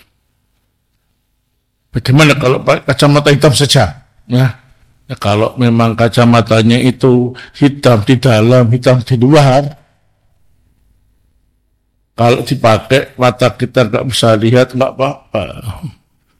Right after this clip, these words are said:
Tapi kalau hitamnya cuma dari nampak luar, tapi di dalam bening, malah nampak jelas.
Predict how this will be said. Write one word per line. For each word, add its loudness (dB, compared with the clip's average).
Tapi -2
kalau 2
hitamnya 2
cuma 0
dari 2
nampak 0
luar, 2
tapi 0
di -6
dalam 2
bening, 0
malah 2
nampak -4
jelas. 2